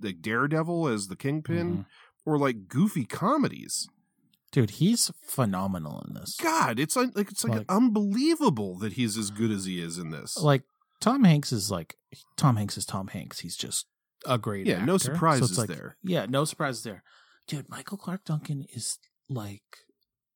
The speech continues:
Speaker 2: I don't even know, like, what the word to even say for him in this is, like, it just, like, pulls on my heartstrings every time you even, like, see his face or he's, like, any of his mannerisms or anything he says. Like,
Speaker 1: Yeah.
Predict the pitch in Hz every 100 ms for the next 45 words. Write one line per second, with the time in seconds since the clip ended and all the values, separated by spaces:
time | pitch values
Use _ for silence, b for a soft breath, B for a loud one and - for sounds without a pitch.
0 | _ _ _ _ _ - 143 151 165 139
1 | 123 120 113 104 98 107 - 92 101 98
2 | 104 98 95 - 98 90 78 69 _ _
3 | _ - - 101 104 98 92 95 - -
4 | - 76 - - _ _ _ _ _ _
5 | _ _ _ _ _ _ - 110 101 95
6 | - 127 123 110 104 90 110 120 - 95
7 | 95 104 101 - 104 104 98 95 92 -
8 | 120 107 98 - 104 101 - - - 113
9 | - 82 - 110 120 117 104 98 117 120
10 | 117 120 120 120 120 120 113 120 123 131
11 | 110 98 107 104 123 - 90 90 - -
12 | 127 104 87